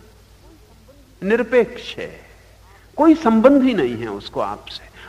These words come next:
आप होंगे कि नहीं होंगे, इससे क्या फर्क पड़ता है समय की धारा को? एक तिनका नदी में बह रहा है, नदी को क्या लेना देना है कि तिनका बहेगा कि नहीं बहेगा, कि तिनके के सहारे नदी बह रही?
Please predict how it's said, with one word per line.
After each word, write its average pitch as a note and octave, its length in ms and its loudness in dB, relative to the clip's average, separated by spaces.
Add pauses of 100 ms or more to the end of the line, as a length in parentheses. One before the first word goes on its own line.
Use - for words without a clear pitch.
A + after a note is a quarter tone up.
(100)
आप G3 260 2
होंगे G3+ 420 6
कि - 360 -6
नहीं F#3+ 200 4
होंगे, F#3+ 320 2
इससे G3+ 180 -4
क्या C#4 220 -6
फर्क D#4 320 -6
पड़ता D#3 220 -6
है C3+ 80 -4
समय C3+ 280 -4
की B2 140 -10
धारा A2+ 300 -6
को? A#2+ 180 -10 (340)
एक F3+ 380 2
तिनका F#3 320 4
नदी E3+ 340 0
में F3+ 200 2
बह F3 140 4
रहा F#3+ 180 2
है, F#3+ 120 -6 (260)
नदी G#3+ 320 2
को B3+ 140 0
क्या C#4 300 2
लेना C4 340 8
देना C3 240 2
है A2+ 100 -4 (640)
कि E3 60 -4
तिनका G3+ 400 2
बहेगा F#3+ 500 4
कि F#3 140 -2
नहीं F#3 180 4
बहेगा, A#2+ 460 0 (360)
कि E3 80 0
तिनके G3 400 4
के F#3+ 140 2
सहारे G3 400 4
नदी A3 260 0
बह G#3+ 160 4
रही? A3 200 2